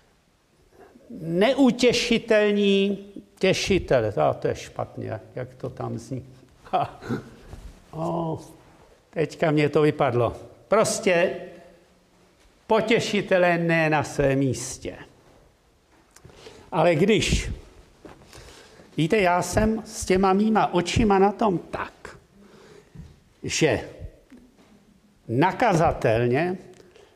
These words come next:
a nemám rád tuto kazatelnu, ale co jde o mě? Já mám rád kazatelny, které mají takovou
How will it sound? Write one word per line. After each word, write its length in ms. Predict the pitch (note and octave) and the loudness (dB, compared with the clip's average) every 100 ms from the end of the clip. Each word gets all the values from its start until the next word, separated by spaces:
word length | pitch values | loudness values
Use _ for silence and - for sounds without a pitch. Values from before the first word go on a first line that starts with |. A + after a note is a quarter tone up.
| _ _ _ | _ _ _
a 140 | C3 D#3 | -2 0
nemám 400 | F3+ A#3 A#3 G#3+ | 2 4 4 2
rád 340 | A#3 G#3 - | 2 0 -2
tuto 280 | C#3 B2 C3 | -4 -2 -4
kazatelnu, 840 | - A#2+ - - - F2 D#2+ - | 0 -2 -2 -4 -4 -6 -6 -6
ale 260 | C#3 D#3+ D3+ - - - _ - | -2 -2 -4 -10 -20 -20 _ -14
co 180 | - C#3 | -6 -2
jde 120 | E3 | 0
o 140 | F3+ | 0
mě? 300 | F3 B2 E2 - - - - - - | 0 0 -4 -10 -20 -20 -20 -14 -2
Já 160 | B2+ | 2
mám 240 | F3 E3+ C#3+ | 4 4 4
rád 340 | F3 G3 G3 | 2 0 -2
kazatelny, 800 | - F#3 F#3 F#3+ F#3+ G3+ G#3 G#3 | 0 0 2 0 2 2 2 -2
které 440 | G3+ - F3 F3+ | -4 0 2 2
mají 400 | F#3 F#3+ F#3 D#3+ - - - - - _ _ - - - - - | 2 0 0 -2 -6 -12 -20 -20 -20 _ _ -20 -20 -20 -10 -4
takovou 800 | F#3+ - F3 F3 G#3 C4+ C4+ | -2 0 2 4 2 0 -4